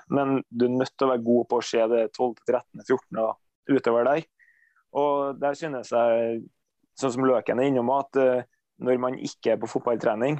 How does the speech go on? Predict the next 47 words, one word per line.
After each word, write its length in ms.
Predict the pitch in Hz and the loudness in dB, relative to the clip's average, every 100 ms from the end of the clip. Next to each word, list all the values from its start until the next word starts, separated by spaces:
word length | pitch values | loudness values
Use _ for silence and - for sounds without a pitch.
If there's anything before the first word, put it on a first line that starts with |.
| - | -4
at 160 | 127 123 | -4 -2
man 160 | 123 | -2
visker 400 | 127 - - 131 | -4 -4 -2 -2
ut 80 | - | 0
at, 280 | 117 117 127 | -2 0 2
eh, 220 | 120 117 117 - - _ _ - | 2 0 -6 -20 -20 _ _ -4
uansett 360 | 131 131 135 | -4 -2 -4
om 80 | 135 127 | -2 -4
man 80 | |
spiller 320 | - 139 123 113 | 0 2 2 0
mye 200 | 120 127 | 0 2
eller 200 | 120 117 | 0 -4
spiller 260 | 135 120 | -2 0
lite, 640 | 120 143 147 - 127 135 131 - | 2 2 0 0 0 2 -2 -10
om 120 | 127 | -10
du 80 | 123 | -6
er 80 | 120 | -6
i 80 | - | -2
starten 320 | 131 110 113 | -2 -2 -6
av 80 | 113 | -4
karrieren 300 | 131 123 113 | -2 -2 -2
eller 140 | 117 | -8
på 120 | 123 | -10
slutten, 380 | - 127 - 131 | -6 -6 -6 -4
så 140 | - | 0
er 40 | 127 | 2
det 120 | 123 | 2
litt 160 | 120 - | 2 0
visket 320 | 131 - - | -4 -2 0
ut, 160 | 110 107 | 0 0
da. 140 | 135 - - | -4 -6 -2
Da, 320 | - 127 127 - _ _ _ - | 0 2 0 -4 _ _ _ -6
da 100 | 135 | -4
samles 400 | 156 147 120 113 | -4 -2 -4 -2
en 200 | 123 123 | -2 0
og 80 | 123 | 0
en, 160 | 120 123 | 0 -2
eh, 260 | 123 117 - | -4 -6 -2
hver, 320 | 123 147 156 - | 0 0 -4 -4
og 720 | 139 135 131 127 127 123 117 - - _ _ _ _ | 0 2 0 0 -2 -6 -12 -20 -20 _ _ _ _
jeg 160 | - 131 | -4 -2
vil 140 | 131 127 | -2 -4
si 160 | - 143 | -2 0
det 80 | 113 | 0
sånn 140 | 123 | -2
at, 180 | 120 127 | -2 2
eh, 240 | 120 120 | 2 2